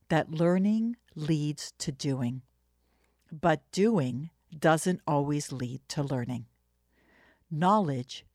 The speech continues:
can lead to action. Never be afraid of knowledge. Our entire religion is based on learning and understanding. The first of the Ten Commandments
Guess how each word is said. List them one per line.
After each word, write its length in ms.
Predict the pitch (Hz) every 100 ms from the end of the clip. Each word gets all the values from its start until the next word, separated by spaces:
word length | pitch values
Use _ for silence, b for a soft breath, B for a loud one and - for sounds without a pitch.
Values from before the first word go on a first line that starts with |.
| _ -
can 280 | 170 156
lead 340 | 143 127 127 - _ -
to 120 | -
action. 500 | 131 113 - 127 107 - _ _ _ _ _ _ _ _ _ _
Never 640 | 165 160 190 214 180 147 127
be 240 | 135 117
afraid 440 | 123 - 143 135 -
of 160 | -
knowledge. 580 | 139 123 120 117 - - _ _ _ _ _ _ _
Our 180 | 196 214
entire 560 | 214 - - 233 247 240
religion 500 | 220 190 196 165 147
is 160 | 165
based 420 | - 160 175 -
on 220 | 160 151 147
learning 480 | 160 175 190 196 -
and 140 | 160 -
understanding. 880 | 151 143 135 - 127 127 131 123 - _ b b b b b b 208
The 80 |
first 460 | 190 - 262 294 -
of 80 | 226
the 100 | 214
Ten 260 | - 214
Commandments 800 | 208 190 170 175 220 277 302 -